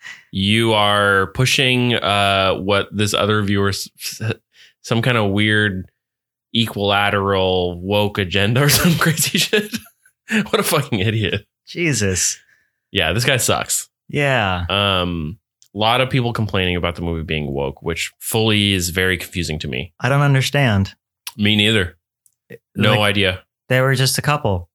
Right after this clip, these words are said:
Speaker 1: Yep.
Speaker 2: And they got murdered. Like the other couple at the, at the beginning.
Speaker 1: Yeah.
Speaker 2: The wife and the husband.
Speaker 1: Well, there were women in this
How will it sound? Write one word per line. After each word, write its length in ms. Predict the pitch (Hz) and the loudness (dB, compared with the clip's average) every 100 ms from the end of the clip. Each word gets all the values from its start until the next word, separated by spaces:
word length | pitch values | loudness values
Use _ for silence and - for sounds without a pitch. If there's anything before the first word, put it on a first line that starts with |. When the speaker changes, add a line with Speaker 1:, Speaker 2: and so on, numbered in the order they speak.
| _ | _
Speaker 1:
Yep. 100 | 156 120 | 0 2
Speaker 2:
And 80 | |
they 80 | 127 | 2
got 160 | 127 120 | 2 2
murdered. 380 | 131 131 107 82 - - | 2 2 0 -4 -16 -6
Like 360 | 113 120 - - | 0 0 -2 -2
the 160 | 123 | 0
other 160 | 131 127 | 2 0
couple 320 | 131 127 113 | 0 -2 0
at 60 | 110 | 0
the, 80 | 120 | 2
at 140 | 117 | 2
the 60 | 107 | 0
beginning. 580 | 117 123 127 107 95 87 | 0 2 4 4 2 2
Speaker 1:
Yeah. 180 | 104 87 | 0 2
Speaker 2:
The 60 | 104 | 0
wife 200 | 104 113 | 0 2
and 80 | |
the 40 | 113 | 2
husband. 480 | 135 123 - 90 87 _ _ _ _ _ _ _ 104 | 2 0 0 0 -2 _ _ _ _ _ _ _ -2
Speaker 1:
Well, 560 | 101 95 92 87 95 _ | 0 2 2 0 -4 _
there 180 | 107 98 | -2 0
were 260 | 95 95 | 0 0
women 300 | 98 113 123 | 0 0 2
in 100 | 113 | 2
this 320 | 98 95 92 | 2 0 -2